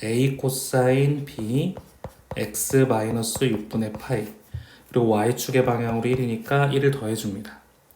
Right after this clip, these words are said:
그런데 이 값의 최대값이 삼이라고 했기 때문에 A 플러스 절대값, A 플러스 일에 해당하는 값이 삼이 되는 것이고,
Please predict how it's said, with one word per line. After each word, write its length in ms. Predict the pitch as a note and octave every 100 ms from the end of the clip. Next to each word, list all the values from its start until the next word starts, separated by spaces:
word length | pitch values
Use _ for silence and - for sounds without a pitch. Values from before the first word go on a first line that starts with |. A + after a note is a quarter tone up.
| _ _ - - - -
그런데 680 | - B2+ G#2+ G#2+ E3+ G#3+ - - - - - -
이 120 | B2
값의 720 | A#2+ C#3 C#3 - D#3+ E3 D#3+
최대값이 840 | - - F3+ F3+ - D#3+ - -
삼이라고 540 | D#3 - E3+ E3 C3+ C3+
했기 260 | A2 A2
때문에 600 | - G#2+ G#2+ C3 A2 G#2+ - - - - - -
A 440 | A2 A#2 C#3 D#3
플러스 1000 | D#3 D#3 C#3 C3+ - - - D3 D3 D3+ D#3
절대값, 880 | - A#2+ C#3+ C#3 - G#2+ C#3+ - -
A 280 | B2+ B2 C3+
플러스 460 | - A#2+ A2+ - C#3+
일에 380 | C#3 C#3+ D3+
해당하는 640 | D3 C#3+ C#3+ C#3 C3 B2+ A#2
값이 520 | A2 - - D3 D#3
삼이 340 | D3+ D3 D3
되는 260 | B2+ A2+ A2
것이고, 640 | G#2 - - D3 G#2+ -